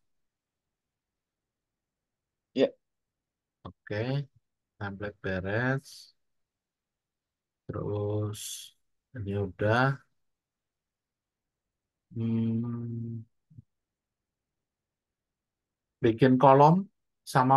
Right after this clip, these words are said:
Speaker 2: balok gimana? Mau coba?
Speaker 1: Bikin apa?
Speaker 2: Balok sama kolom.
Speaker 1: Boleh.
Speaker 2: Nah, oke, sip. Kita insert, insert dulu aja. Si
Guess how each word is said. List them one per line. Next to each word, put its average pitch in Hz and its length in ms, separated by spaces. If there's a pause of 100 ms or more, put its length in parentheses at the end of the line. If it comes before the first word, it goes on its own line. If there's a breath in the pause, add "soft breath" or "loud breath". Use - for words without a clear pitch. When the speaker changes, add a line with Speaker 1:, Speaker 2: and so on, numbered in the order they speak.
Speaker 2:
balok 117 320 (500)
gimana? 98 300 (240)
Mau 104 180
coba? 107 200 (2500)
Speaker 1:
Bikin 123 280 (100)
apa? 151 120 (580)
Speaker 2:
Balok 113 280 (140)
sama 120 260
kolom. 117 300 (1600)
Speaker 1:
Boleh. 107 360 (340)
Speaker 2:
Nah, 87 500
oke, - 180 (240)
sip. 95 160 (840)
Kita 110 200 (160)
insert, 127 320 (160)
insert 127 320
dulu 110 140 (120)
aja. 101 180 (1400)
Si - 80